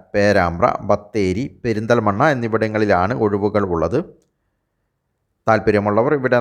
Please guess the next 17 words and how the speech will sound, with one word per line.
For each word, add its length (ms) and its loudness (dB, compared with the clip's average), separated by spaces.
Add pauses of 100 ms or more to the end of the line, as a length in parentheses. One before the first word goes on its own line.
നൽകുന്ന 320 -2 (120)
നമ്പറിൽ 460 -2
ബന്ധപ്പെടുക. 380 -4 (120)
നമ്പർ 200 -2 (140)
നയൻ 260 0
ഫൈവ് 140 0 (120)
ടു 120 -6 (100)
സിക്സ് 260 -12 (280)
സീറോ 300 2
സീറോ 200 0 (320)
സിക്സ് 220 -12 (120)
ടു 260 -4 (100)
സീറോ 280 2
സീറോ. 200 -4 (1120)
അടുത്തത് 380 4 (440)
പ്രമുഖ 340 2 (300)
ഓൺലൈൻ 500 0